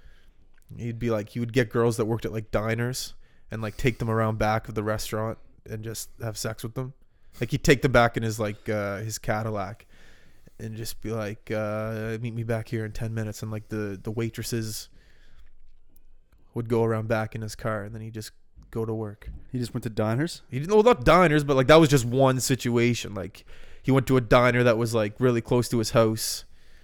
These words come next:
Speaker 2: Some of these, some of the,
Speaker 1: And they
Speaker 2: s-,
Speaker 1: interviewed this
Speaker 2: some
Speaker 1: waitress.
Speaker 2: of the girls they showed weren't, they weren't top,
Speaker 1: Yeah.
Speaker 2: they weren't top material.
Speaker 1: Some guys like that. Like, guys like girls that will.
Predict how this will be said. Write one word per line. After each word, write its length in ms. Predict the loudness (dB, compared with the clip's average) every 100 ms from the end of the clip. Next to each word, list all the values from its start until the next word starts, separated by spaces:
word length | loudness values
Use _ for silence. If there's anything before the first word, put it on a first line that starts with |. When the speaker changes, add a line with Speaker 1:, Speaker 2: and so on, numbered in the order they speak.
| -20 -20 -20 -20 _ _ _ -20 -20 -20 -20 _ _ _
Speaker 2:
Some 260 | -12 -6 -4
of 60 |
these, 180 | -2 -2
some 180 | 0 0
of 60 | 0
the, 80 |
Speaker 1:
And 100 | 2
they 80 | 4
Speaker 2:
s-, 60 | 4
Speaker 1:
interviewed 400 | 4 4 0 2
this 120 | 4
Speaker 2:
some 140 | 6
Speaker 1:
waitress. 200 | 8 6
Speaker 2:
of 60 | 6
the 60 | 8
girls 180 | 8 6
they 120 | 2
showed 320 | 2 2 2
weren't, 280 | 2 0 -2 -14 -20 -20 _ _ -20 _ _ _ _ _ -20 _
they 100 | -4
weren't 500 | 0 0 -2 -8 -2
top, 240 | 4 4 4
Speaker 1:
Yeah. 60 | -4 -4
Speaker 2:
they 120 | 4 6
weren't 240 | 6 4
top 220 | 4 4
material. 520 | 2 0 2 4 2 -4 -12
Speaker 1:
Some 220 | -2 0
guys 240 | 4 4 4
like 280 | 2 2 -2
that. 160 | -2
Like, 160 | -2 2
guys 360 | 6 6 4
like 400 | 2 0 0 _
girls 380 | -4 0 0 0
that 160 | 0 -2
will. 380 | -2 -2 -4